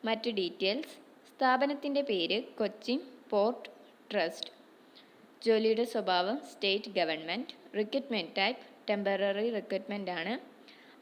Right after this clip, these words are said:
അഡ്വർടൈസ്മെന്റ് നമ്പർ നിൽ. തസ്തികയുടെ പേര് നഴ്സിംഗ് ട്യൂട്ടർ. ഒഴിവുകളുടെ എണ്ണം ആന്റിസിപ്പേറ്റഡ് വേക്കൻസീസ്. ജോബ് ലൊ-, ആ,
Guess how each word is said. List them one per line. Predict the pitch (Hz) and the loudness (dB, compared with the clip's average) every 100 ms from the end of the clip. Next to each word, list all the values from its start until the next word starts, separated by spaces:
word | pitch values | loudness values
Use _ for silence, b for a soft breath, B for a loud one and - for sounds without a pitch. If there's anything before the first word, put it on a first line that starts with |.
| 202 | 0
അഡ്വർടൈസ്മെന്റ് | 208 220 226 226 233 233 | 2 2 2 0 -2 0
നമ്പർ | 175 165 185 - - - - - 190 | -2 0 0 -2 -10 -20 -20 -12 -4
നിൽ. | 180 214 285 - - - - - - - | -2 -2 -4 -14 -20 -20 -20 -20 -18 0
തസ്തികയുടെ | 220 220 269 254 262 254 254 | 2 2 0 4 4 4 2
പേര് | 185 180 190 311 - - 196 | 2 2 0 -4 -10 -8 -2
നഴ്സിംഗ് | 196 196 226 262 - 233 | -2 -2 -2 -2 -4 -4
ട്യൂട്ടർ. | 190 190 196 226 - - - - - B B B - | -4 -2 -2 -2 -4 -16 -20 -20 -20 B B B 2
ഒഴിവുകളുടെ | 247 254 262 254 247 | 2 4 4 4 2
എണ്ണം | 214 208 247 - 208 | 2 -2 -2 -2 -2
ആന്റിസിപ്പേറ്റഡ് | 196 - - 185 190 190 185 | -4 -6 0 0 0 0 0
വേക്കൻസീസ്. | 170 170 170 - 208 262 - - - - - - - 226 | -2 -4 -6 -4 -6 -6 -14 -20 -20 -20 -20 -20 -16 -2
ജോബ് | 214 214 214 214 | 4 4 2 -2
ലൊ-, | 196 - - | -2 -4 -18
ആ, | - | -14